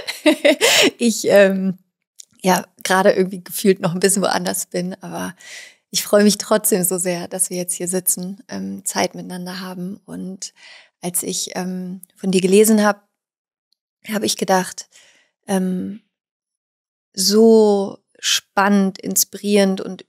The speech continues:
mutmachend, deine Geschichte. Und es gab ganz viel, wo ich mich irgendwie so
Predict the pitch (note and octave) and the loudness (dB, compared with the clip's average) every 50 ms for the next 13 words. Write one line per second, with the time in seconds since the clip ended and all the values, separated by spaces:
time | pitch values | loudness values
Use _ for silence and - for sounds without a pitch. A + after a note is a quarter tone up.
0 | _ - G3+ G3+ A3 G#3+ - - C#3+ C#3 - - F#3+ G#3 A3 - - - _ _ | _ -6 -4 -2 -2 -2 -2 -4 -6 -6 -8 -10 -14 -14 -14 -14 -16 -18 _ _
1 | _ _ _ _ _ _ _ - - F#3+ F#3 F3+ F3 F3+ F3+ - - F#3 F3+ - | _ _ _ _ _ _ _ -12 -10 -8 -8 -8 -6 -2 -2 -2 -2 -2 -8 -16
2 | - - G3 G#3+ A3+ - _ _ _ - - - _ _ _ _ - G3 G3 F#3+ | -14 -14 -14 -14 -14 -18 _ _ _ -20 -20 -20 _ _ _ _ -4 -2 0 0
3 | F#3+ F#3 F#3+ - - - - - - G3 G3 - G3 G3 G3+ G3 - A#3 A3 F#3+ | 0 -2 -4 -4 -2 -2 0 2 2 0 2 2 0 2 2 2 0 0 2 2
4 | G#3 - G#3 - G#3 G3 F#3+ G3+ - G#3 G3 G3 F#3+ F#3 F#3 F#3 F#3+ | 2 0 0 -2 -6 -6 -6 -8 -8 -8 -8 -6 -6 -6 -8 -8 -10